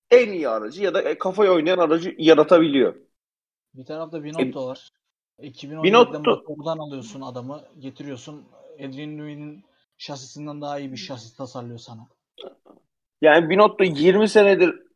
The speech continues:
Speaker 1: yirmi senenin üstünde bu sporun içinde, Ferrari'nin içinde.
Speaker 2: Doksan dört
Speaker 1: Rose
Speaker 2: abi.
Speaker 1: Brown, aa, işte do-, tamam, otuz sene olmuş neredeyse. Rose Brown'la çalışmış, Rory Ryan'la çalışmış.
Speaker 2: Hocalar
Speaker 1: Tamam.
Speaker 2: ya.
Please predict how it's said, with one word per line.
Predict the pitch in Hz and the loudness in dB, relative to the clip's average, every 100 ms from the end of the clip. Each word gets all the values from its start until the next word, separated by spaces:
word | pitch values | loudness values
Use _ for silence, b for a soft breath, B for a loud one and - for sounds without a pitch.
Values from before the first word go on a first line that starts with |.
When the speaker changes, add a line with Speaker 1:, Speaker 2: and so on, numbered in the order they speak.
| _ - | _ -10
Speaker 1:
yirmi | 156 185 196 | -2 -2 -2
senenin | 196 175 190 | -2 -2 0
üstünde | 185 - 165 202 | -2 -4 2 2
bu | 190 | 2
sporun | - - 165 165 | -4 -2 0 0
içinde, | - 143 143 | 0 0 4
Ferrari'nin | 131 135 165 170 170 151 | 6 8 8 6 2 -4
içinde. | - 139 131 135 135 _ _ _ _ | -6 -4 0 0 -2 _ _ _ _
Speaker 2:
Doksan | 139 135 - 160 | -14 -12 -12 -10
dört | 165 | 2
Speaker 1:
Rose | 143 165 165 | 4 4 4
Speaker 2:
abi. | |
Speaker 1:
Brown, | 185 190 190 - _ _ _ - | 4 4 0 -12 _ _ _ -16
aa, | - 120 | -12 -12
işte | 117 - | -14 -10
do-, | - 147 - - - | 2 2 4 -2 2
tamam, | 127 - 117 | 2 2 0
otuz | 117 131 | -4 -6
sene | 139 131 | -2 0
olmuş | 135 107 - | 0 -4 -8
neredeyse. | 95 92 - 110 - _ _ _ _ _ 151 | -10 -10 -2 -2 -2 _ _ _ _ _ 6
Rose | 170 170 | 6 6
Brown'la | 190 190 196 | 2 2 0
çalışmış, | 190 185 175 160 - | -4 -6 -6 -12 -6
Rory | 143 160 160 | -6 -4 0
Ryan'la | 175 190 190 | 0 0 -4
çalışmış. | 190 190 175 - 156 - - _ _ _ _ _ _ _ _ - | -2 -4 -4 -10 -14 -14 -20 _ _ _ _ _ _ _ _ -20
Speaker 2:
Hocalar | 127 127 151 185 | -16 0 6 6
Speaker 1:
Tamam. | 165 | 6
Speaker 2:
ya. | - | -4